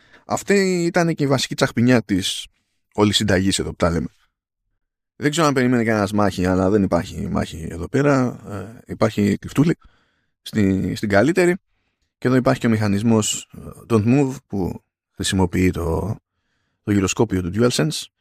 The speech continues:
και πρέπει να μείνετε, όταν σας ζητηθεί τέλος πάντων, ε, όσο πιο ακίνητη γίνεται για χι χρονικό διάστημα.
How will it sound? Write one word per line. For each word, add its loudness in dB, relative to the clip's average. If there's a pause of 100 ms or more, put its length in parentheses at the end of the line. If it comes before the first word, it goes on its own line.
(320)
και -14
πρέπει 0
να 2
μείνετε, 0 (100)
όταν -2
σας 2
ζητηθεί -2
τέλος -4
πάντων, -2
ε, -8
όσο -2
πιο 0
ακίνητη 0
γίνεται 0
για 0 (380)
χι 0
χρονικό 0
διάστημα. 0